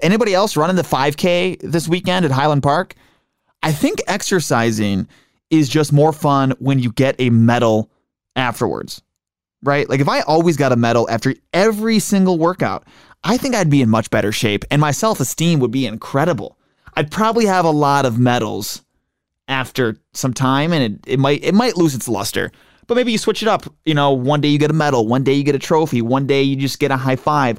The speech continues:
What I need is to hire a hype person to just pretty much hang around all the time. We can recycle through the medals too. Maybe that's the way to do it, right?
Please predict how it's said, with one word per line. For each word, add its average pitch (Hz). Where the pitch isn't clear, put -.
What 147
I 151
need 185
is 180
to 175
hire 156
a 131
hype 151
person 113
to 156
just 131
pretty 160
much 139
hang 147
around 120
all 135
the 123
time. 110
We 262
can 427
recycle 214
through 175
the 156
medals 143
too. 120
Maybe 202
that's 226
the -
way 156
to 113
do 101
it, 76
right? 143